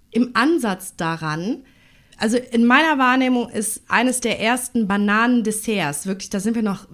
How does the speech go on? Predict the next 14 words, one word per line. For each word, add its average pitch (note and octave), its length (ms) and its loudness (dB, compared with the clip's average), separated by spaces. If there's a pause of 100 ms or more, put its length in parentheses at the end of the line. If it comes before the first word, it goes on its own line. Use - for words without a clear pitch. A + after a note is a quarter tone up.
Jahrzehnte B3+ 540 0
von A3 400 0
sowas G3+ 440 -2
wie G3+ 280 -4
Banana F#3+ 440 0
Pudding, F#3 680 -4
äh, F3+ 260 -4
entfernt, G3 600 -4 (480)
ist - 280 -6
definitiv A#3 540 -2
das G3+ 160 -8
Buffet F3 540 -4 (200)
beim E3 180 -6
örtlichen E3+ 640 -4